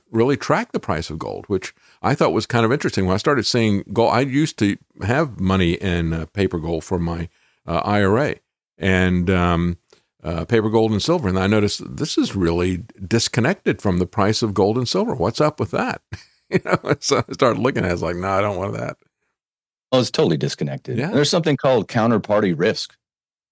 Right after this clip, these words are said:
Speaker 2: You know, you got counterparty risk when you're, uh, investing with, uh, and you're looking at to, to allow someone else to hold your money,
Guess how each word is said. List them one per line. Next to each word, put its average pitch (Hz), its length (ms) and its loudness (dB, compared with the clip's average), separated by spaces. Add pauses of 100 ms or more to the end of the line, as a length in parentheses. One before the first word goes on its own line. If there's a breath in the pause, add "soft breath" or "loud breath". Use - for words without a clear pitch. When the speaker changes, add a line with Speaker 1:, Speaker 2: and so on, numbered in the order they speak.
Speaker 2:
You 85 80 -2
know, 80 120 0
you 90 160 2
got 98 160 2
counterparty 107 600 2
risk 113 300 2
when 90 160 0
you're, 90 520 2 (120)
uh, 78 240 0
investing 92 800 0
with, 90 440 0
uh, 78 60 0
and 82 180 0
you're 85 100 0
looking 90 300 0
at 82 120 -6
to, 82 340 0
to 78 440 0 (160)
allow 87 280 2
someone 87 340 0
else 90 500 0 (460)
to 87 100 0
hold 104 320 2
your 104 300 2
money, 95 520 0